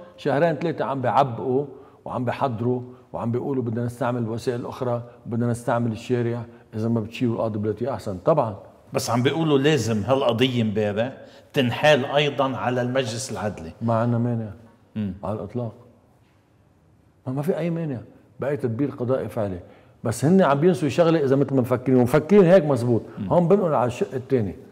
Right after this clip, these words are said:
Speaker 1: فإذا عندهم أول هدف ال-، القاضي بيطار. هن مفكرين يساعدوا بعده ت-، تيوصلوا لهالهدف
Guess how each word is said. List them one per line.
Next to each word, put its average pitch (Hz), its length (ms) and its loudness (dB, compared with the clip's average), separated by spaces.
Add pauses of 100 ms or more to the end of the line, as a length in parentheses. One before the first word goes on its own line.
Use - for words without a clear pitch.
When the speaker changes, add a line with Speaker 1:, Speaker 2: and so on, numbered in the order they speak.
(460)
Speaker 1:
فإذا 139 460 2
عندهم 160 320 2
أول 165 280 4
هدف 139 440 4
ال-، 123 340 -4
القاضي 135 460 0
بيطار. 117 440 2 (360)
هن 170 140 6
مفكرين 180 440 4
يساعدوا 170 680 4 (380)
بعده 165 580 6 (100)
ت-، 156 40 2
تيوصلوا 170 640 6
لهالهدف 123 500 6